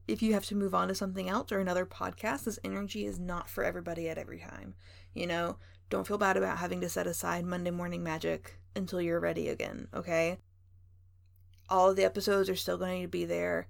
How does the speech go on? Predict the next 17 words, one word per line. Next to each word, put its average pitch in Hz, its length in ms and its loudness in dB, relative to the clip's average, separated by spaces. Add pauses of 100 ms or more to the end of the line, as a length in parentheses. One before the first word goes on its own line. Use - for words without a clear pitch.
(420)
no 190 60 -6
matter 180 240 0
how 175 180 -2
cringy 175 440 -2
I 170 100 -2
think 180 400 -6
my 175 100 -6
first 175 300 -4
episodes 180 460 -4
will 180 80 -6
be 160 380 -6 (200)
in, 175 160 -4
like, 170 300 -4
a 185 80 0
year, 170 340 -2
two 165 220 -6
years. 156 320 -4